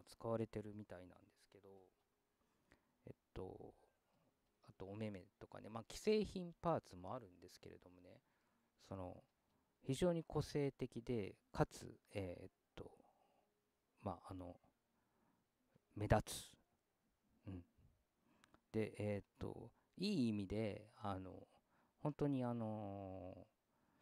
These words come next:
一点物ですね、全部。多分ご本人も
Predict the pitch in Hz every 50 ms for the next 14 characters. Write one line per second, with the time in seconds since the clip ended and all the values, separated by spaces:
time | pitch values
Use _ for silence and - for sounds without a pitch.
0 | - - - - _ _ _ _ _ _ _ _ _ _ _ _ _ _ - 120
1 | - - _ - 120 113 107 104 98 95 92 90 - - - 98 104 107 101 -
2 | - 95 90 90 92 95 98 - - _ _ _ _ _ _ _ _ _ - -
3 | - - - - - _ - - - _ _ _ _ _ _ _ - _ _ _
4 | _ _ _ _ _ _ _ - 165 123 104 95 120 127 127 170 147 113 95 98
5 | 98 95 98 95 104 110 110